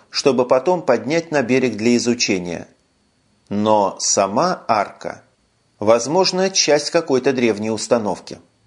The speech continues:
Выставив перед собой фонари, они углубились в её тень, но недоумение не рассеивалось. Тут и там попадались полоски такого же серого металла. Эш порыл рукоятью ружья в песчаном дне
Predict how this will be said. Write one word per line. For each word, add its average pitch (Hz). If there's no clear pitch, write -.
Выставив 147
перед 143
собой 143
фонари, 143
они 143
углубились 156
в -
её 127
тень, 113
но 120
недоумение 147
не 131
рассеивалось. 95
Тут 131
и 123
там 147
попадались 135
полоски 139
такого 139
же 135
серого 131
металла. 127
Эш 123
порыл 131
рукоятью 123
ружья 113
в -
песчаном 113
дне 143